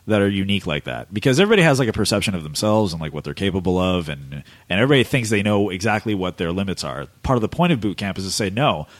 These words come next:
fuck that. We're tearing all of that down. You are actually capable of a lot more. If I want you to do this, guess what? You can do it. I'm not gonna ask anything of you that A, I wouldn't do myself, and B, that you weren't capable of."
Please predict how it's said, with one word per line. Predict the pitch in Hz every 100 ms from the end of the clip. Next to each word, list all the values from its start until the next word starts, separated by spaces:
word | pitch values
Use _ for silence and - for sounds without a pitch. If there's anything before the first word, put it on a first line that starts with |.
| - _
fuck | - 135 139
that. | 104 98 107
We're | 101
tearing | - 117
all | 104 117 156
of |
that | 120 90
down. | 95 92 95
You | 160
are | 226
actually | 190 - 147
capable | 151 127 117
of | 104
a |
lot | 101 87
more. | 90 87 67
If | 87
I | 123
want | 165 190
you | 165
to | 139
do | 151 147
this, | 113
guess | - 156
what? | 170 160 107
You | 165
can | - 143
do | 147
it. | 98 78
I'm | 110
not | 151 160
gonna | 165
ask | 127 131 -
anything | 151 147 120
of | 107
you | 95 95 95 - -
that | - 104 -
A, | 135 151
I |
wouldn't | 113 113 101
do | 92
myself, | 80 - 78 85
and | 110 107
B, | 147 139
that | 117
you | 117
weren't | 131 143
capable | 156 151 78 53
of." | 50 -